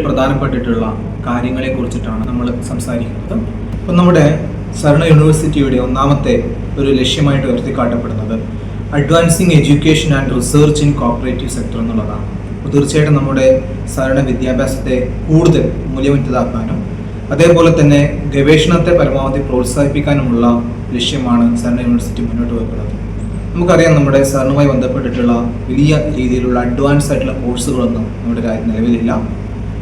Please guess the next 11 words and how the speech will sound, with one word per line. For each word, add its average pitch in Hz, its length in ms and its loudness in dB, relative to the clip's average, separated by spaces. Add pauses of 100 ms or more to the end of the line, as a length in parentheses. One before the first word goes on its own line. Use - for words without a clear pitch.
(140)
കൂടുതൽ 170 320 6 (640)
കൃത്യമായ 175 440 2 (120)
രീതിയിൽ 123 320 2 (640)
കാലഘട്ടത്തിൻ്റെ 143 640 2
മാറ്റത്തിനനുസൃതമായി 135 880 -2
പഠിച്ചുകൊണ്ട് 131 520 0 (560)
സഹകരണ 147 340 4
വിഷയങ്ങളെ 139 480 2 (160)
നോക്കിക്കാണപ്പെടുന്ന 123 720 -4
ഒരു 123 140 -4
സംവിധാനത്തിൻ്റെ 120 720 0